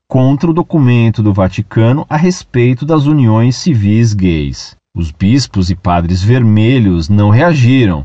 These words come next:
quando uma figura do governo Lula insinuou que o Papa pode estar cometendo crime contra a humanidade ao desaconselhar o uso de preservativos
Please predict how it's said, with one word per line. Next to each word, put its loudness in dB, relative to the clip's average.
quando 0
uma 2
figura 0
do 2
governo 2
Lula 2
insinuou 0
que -4
o 0
Papa -2
pode -2
estar -2
cometendo 0
crime 2
contra -2
a 0
humanidade 0
ao -2
desaconselhar 0
o 2
uso 2
de 0
preservativos -2